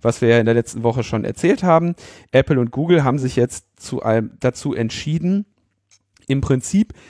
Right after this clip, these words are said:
die gesamte Funktionalität von Contact Tracing in die Betriebssysteme reinzubringen und nur eine abstrahierte A P I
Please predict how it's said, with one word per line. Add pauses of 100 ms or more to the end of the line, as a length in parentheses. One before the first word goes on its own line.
(160)
die
gesamte
Funktionalität (320)
von
Contact
Tracing (420)
in
die
Betriebssysteme
reinzubringen (640)
und (540)
nur
eine
abstrahierte
A
P
I